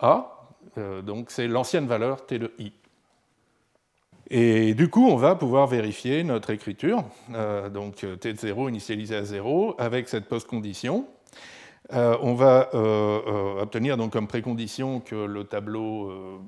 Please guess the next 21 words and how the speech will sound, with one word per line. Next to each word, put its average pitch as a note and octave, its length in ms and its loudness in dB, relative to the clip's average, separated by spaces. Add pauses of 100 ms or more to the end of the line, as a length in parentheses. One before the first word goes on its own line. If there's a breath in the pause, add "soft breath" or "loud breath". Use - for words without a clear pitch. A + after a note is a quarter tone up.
(260)
mis G#2+ 340 -10
à G2+ 60 -6
jour, F3+ 420 -2
T C3 220 -2
où A2 100 -4
la G#2 260 -4
case G#2 300 -6
zéro A2+ 240 -2
contient A2 360 -8
zéro, A2+ 500 -4 (600 soft breath)
dans C#3 140 4
la C3+ 80 4
case A#2 220 0
zéro A2 300 -2
doit G#2 180 -8
être G2 160 -6
zéro, F#3 320 0 (240 loud breath)
et A#2 140 -6
T D3 240 0
d-, B2 100 -8 (100)
où B2 160 -8